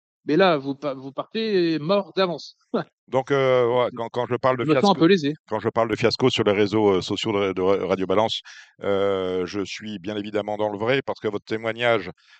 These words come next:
Speaker 2: euh,
Speaker 1: Non,
Speaker 2: voilà,
Speaker 1: fiasco,
Speaker 2: vaut ce
Speaker 1: je
Speaker 2: qu'il,
Speaker 1: sais pas, mais
Speaker 2: vaut
Speaker 1: ça
Speaker 2: ce,
Speaker 1: fait pas très
Speaker 2: vaut ce
Speaker 1: sérieux
Speaker 2: qu'il
Speaker 1: pour une
Speaker 2: vaut.
Speaker 1: boîte comme le P M U,
Speaker 2: Mais
Speaker 1: quand même.
Speaker 2: j'ai eu, euh, d'autres, euh, d'autres acheteurs, euh, comme vous, euh, qui, euh, d'ailleurs, euh, y a, bah, pas besoin de les appeler, hein, euh, euh, certains se sont pas, se sont pas gênés de mettre leurs achats sur Internet,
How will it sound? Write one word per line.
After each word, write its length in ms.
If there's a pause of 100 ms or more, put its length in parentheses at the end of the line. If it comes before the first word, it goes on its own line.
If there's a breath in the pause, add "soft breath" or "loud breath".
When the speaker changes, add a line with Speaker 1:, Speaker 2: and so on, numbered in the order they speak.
Speaker 2:
euh, 280
Speaker 1:
Non, 180
Speaker 2:
voilà, 160
Speaker 1:
fiasco, 180
Speaker 2:
vaut 80
ce 60
Speaker 1:
je 60
Speaker 2:
qu'il, 80
Speaker 1:
sais 60
pas, 260
mais 120
Speaker 2:
vaut 100
Speaker 1:
ça 60
Speaker 2:
ce, 60
Speaker 1:
fait 80
pas 140
très 120
Speaker 2:
vaut 140
ce 60
Speaker 1:
sérieux 160
Speaker 2:
qu'il 80
Speaker 1:
pour 100
une 60
Speaker 2:
vaut. 40
Speaker 1:
boîte 160
comme 140
le 80
P 100
M 80
U, 60
Speaker 2:
Mais 60
Speaker 1:
quand 120
même. 140
Speaker 2:
j'ai 160
eu, 200
euh, 220
d'autres, 300
euh, 720
d'autres 400
acheteurs, 540
euh, 120
comme 160
vous, 320
euh, 180
qui, 280
euh, 440 (240 soft breath)
d'ailleurs, 240 (220)
euh, 140
y 60
a, 60
bah, 160
pas 120
besoin 180
de 60
les 100
appeler, 240
hein, 180
euh, 680
euh, 40
certains 520 (320 soft breath)
se 160
sont 160
pas, 580
se 140
sont 140
pas 120
gênés 240
de 120
mettre 280
leurs 220
achats 260
sur 160
Internet, 440